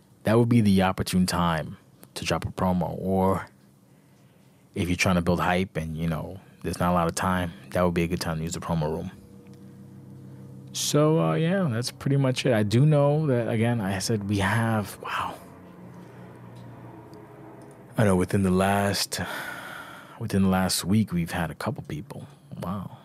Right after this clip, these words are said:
Yeah, we got, uh, the new Bombshell, or what do we call 'em, divas now? I don't know what we call 'em. I think we call 'em Bombshells. I mean, the newest Bombshell, Lotus Flojo.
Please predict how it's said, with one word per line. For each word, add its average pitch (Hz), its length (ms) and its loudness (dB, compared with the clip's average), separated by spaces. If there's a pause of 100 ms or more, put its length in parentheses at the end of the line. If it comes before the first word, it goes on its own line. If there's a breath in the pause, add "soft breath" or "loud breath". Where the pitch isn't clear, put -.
Yeah, 85 300 -4
we 80 160 -8
got, 82 300 -2
uh, 80 340 0 (640 loud breath)
the 92 80 -2
new 90 240 2
Bombshell, 107 680 0
or 78 140 0
what 80 140 -2
do 78 60 -2
we 76 40 -6
call 76 220 -4
'em, 73 120 -8
divas 98 360 -2
now? 127 260 2
I 92 80 2
don't 92 100 2
know 92 100 2
what 82 60 0
we 80 60 -2
call 85 220 -2
'em. 76 60 0
I 80 40 -2
think 143 240 2
we - 0 -
call 101 140 2
'em 80 80 0
Bombshells. 78 680 -2
I - 40 -8
mean, 85 500 -2
the - 100 -6
newest 90 320 0
Bombshell, 87 440 0
Lotus 85 340 -4
Flojo. 98 720 0